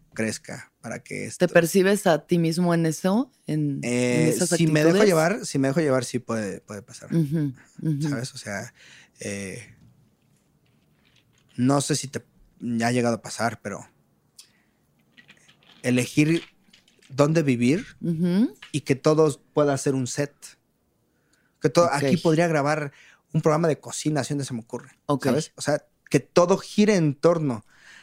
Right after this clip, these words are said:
Speaker 1: a, nos
Speaker 2: A,
Speaker 1: vamos a grabar.
Speaker 2: al
Speaker 1: Eh, es-,
Speaker 2: contenido,
Speaker 1: esto, bra-,
Speaker 2: a generar
Speaker 1: es-, este,
Speaker 2: contenido.
Speaker 1: estos tenis, eh, me gustan o me van a funcionar un día para un show.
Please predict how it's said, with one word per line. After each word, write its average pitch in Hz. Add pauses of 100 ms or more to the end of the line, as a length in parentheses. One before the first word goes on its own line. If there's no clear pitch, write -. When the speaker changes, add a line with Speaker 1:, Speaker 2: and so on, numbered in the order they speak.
(220)
Speaker 1:
a, 110 (100)
nos 113
Speaker 2:
A, -
Speaker 1:
vamos 151
a 135
grabar. 123
Speaker 2:
al 147
Speaker 1:
Eh, -
es-, -
Speaker 2:
contenido, 147
Speaker 1:
esto, 160
bra-, 147
Speaker 2:
a 127
generar 147
Speaker 1:
es-, 156 (100)
este, 151
Speaker 2:
contenido. 139
Speaker 1:
estos 165
tenis, 196
eh, 160
me 147
gustan 220
o 196
me 175
van 170
a 190
funcionar 165
un 170
día 175
para 156
un 156
show. 147